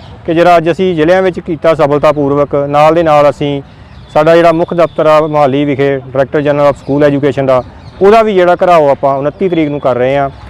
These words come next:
ਜਿਹਦੇ ਵਿੱਚ ਆਉਣ ਵਾਲੀ ਇਲੈਕਸ਼ਨ ਜਿਹੜੀ ਆ ਉਹਦੇ ਵਿੱਚ ਪੰਚਾਇਤੀ ਇਲੈਕਸ਼ਨਾਂ, ਨਾਲ ਦੇ ਨਾਲ ਜ਼ਿਲ੍ਹਾ ਪਰਿਸ਼ਦ ਦੀਆਂ, ਬਲਾਕ ਸਮਿਤੀ ਦੀਆਂ ਇਲੈਕਸ਼ਨਾਂ ਨੇ,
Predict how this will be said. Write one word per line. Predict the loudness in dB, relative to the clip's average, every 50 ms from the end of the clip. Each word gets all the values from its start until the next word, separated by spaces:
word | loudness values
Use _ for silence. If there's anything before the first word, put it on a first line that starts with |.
| -20 -20 -18 -12 -4
ਜਿਹਦੇ | 0 2 4 4 4 4
ਵਿੱਚ | 4 2 2 2 0 2 2 2 0 -2 -4 -12 -18 -20 -20 -20 -20 -20 -20 -20 -20 -18 -6 -2
ਆਉਣ | 0 2 2 2
ਵਾਲੀ | 4 4 4 4 4
ਇਲੈਕਸ਼ਨ | 4 4 2 0 0 -4 -6 -4 -2
ਜਿਹੜੀ | -2 0 0 2 2 2
ਆ | 2 2 0 -2 -6 -14 -18 -18 -18 -12 -8
ਉਹਦੇ | -4 -2 0 0
ਵਿੱਚ | 0 -2 -4 -4
ਪੰਚਾਇਤੀ | -6 -4 -2 0 0 0 0 2 0 2
ਇਲੈਕਸ਼ਨਾਂ, | 2 2 0 0 -2 -4 -2 -2 -2 -2 -6 -10 -18 -20 -20 -20 -20 -20 -20 -12 -6 -2
ਨਾਲ | 2 2 2 2
ਦੇ | 2 2
ਨਾਲ | 2 2 2 2
ਜ਼ਿਲ੍ਹਾ | 2 0 0 0
ਪਰਿਸ਼ਦ | 0 -2 -4 -4 -4 -2
ਦੀਆਂ, | -2 -2 -2 0
ਬਲਾਕ | 0 2 2 2 0
ਸਮਿਤੀ | 0 -4 -6 -4 -2 -2 0
ਦੀਆਂ | 0 0 2
ਇਲੈਕਸ਼ਨਾਂ | 2 0 0 -2 -4 -4 -2 -2
ਨੇ, | -2 -4